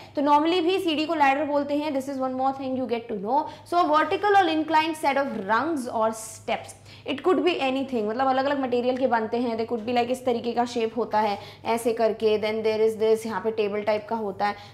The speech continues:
तो ये भी टाइप की सीढ़ियाँ होती हैं। ये जो नॉर्मल लैडर है वो आप देख ही सकते हो। So there are different types of सीढ़ीज that are used, और उन सबको हम लैडर ही बोलते हैं। Done? All right।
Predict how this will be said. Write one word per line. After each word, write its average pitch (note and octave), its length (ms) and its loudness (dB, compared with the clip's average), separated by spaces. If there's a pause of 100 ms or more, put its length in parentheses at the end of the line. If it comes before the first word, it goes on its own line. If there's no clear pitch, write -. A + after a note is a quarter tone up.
तो D#4+ 80 -2
ये E4 200 2
भी F#4 160 4
टाइप E4+ 220 2
की E4+ 100 0
सीढ़ियाँ D#4 380 0
होती D4+ 300 -2
हैं। D#4 180 -2
ये C#4 180 0
जो C#4+ 120 -4
नॉर्मल C4+ 320 2
लैडर C4+ 360 2
है C#4 60 4
वो C4+ 80 4
आप B3 120 4
देख A3+ 240 4
ही C4 100 0
सकते B3+ 300 -4
हो। C4+ 260 -2 (220)
So D#4 100 -4
there D4+ 180 4
are F4 200 4
different D#4 320 -2
types D4 220 0
of D#4+ 100 -2
सीढ़ीज D4+ 540 0
that B3 200 2
are B3+ 340 -2
used, F#4 140 -2 (280)
और C4 140 4
उन C#4+ 120 0
सबको D4 260 -4
हम C#4+ 160 -2
लैडर A3 360 0
ही B3 300 -6 (100)
बोलते G3 320 -6
हैं। G3 220 -12
Done? E4 460 2
All A3+ 80 8
right। F#3+ 260 0